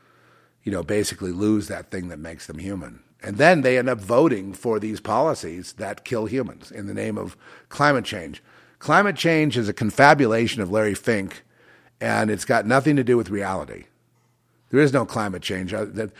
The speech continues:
oh, well, there's man-made climate change that they change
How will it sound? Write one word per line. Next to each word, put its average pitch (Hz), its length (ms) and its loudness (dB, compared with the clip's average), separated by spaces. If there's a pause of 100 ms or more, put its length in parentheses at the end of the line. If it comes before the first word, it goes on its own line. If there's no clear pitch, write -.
(140)
oh, 185 120 6
well, 143 200 8
there's 131 280 2
man-made 156 400 2
climate 170 340 2
change 113 420 -4
that 127 260 0
they 151 380 4 (200)
change - 560 0